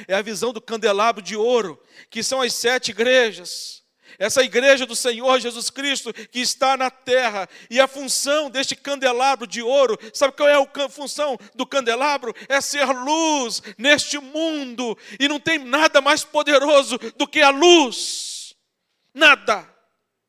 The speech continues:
Se eu pudesse aqui, eu mandaria fechar as portas e apagar a luz. Você ia ver um breu aqui dentro.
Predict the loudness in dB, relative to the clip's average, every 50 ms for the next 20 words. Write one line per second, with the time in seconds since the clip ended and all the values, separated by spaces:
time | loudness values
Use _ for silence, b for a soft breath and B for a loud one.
0 | _ _ _ _ _ _ _ _ _ _ _ _ _ _ _ _ _ _ _ _
1 | _ _ _ _ _ _ _ _ _ _ _ _ _ _ _ _ _ _ _ _
2 | _ _ _ _ _ -20 -20 -18 -16 -14 -10 -8 -6 -6 -6 -8 -10 -12 -14 _
3 | -14 -14 -14 -14 -14 -14 -12 -12 -12 -12 -12 -14 -14 -12 -12 -14 -14 -16 -16 -14
4 | -14 -14 -14 -14 _ -20 -20 -20 b b b b b _ -14 -12 -10 -10 -10 -10
5 | -8 -10 -12 -12 -14 -16 -18 -16 -16 -14 -14 -16 -16 -18 -20 _ _ _ _ _
6 | _ _ _ _ _ _ _ _ _ _ _ _ _ _ _ _ _ _ _ _
7 | _ _ _ _ _ _ _ _ _ _ -14 -12 -10 -8 -8 -8 -8 -8 -10 -12
8 | -12 -14 -18 _ -16 -14 -14 -14 -16 -16 -18 -20 -20 -20 -20 -20 -20 _ -20 -20
9 | _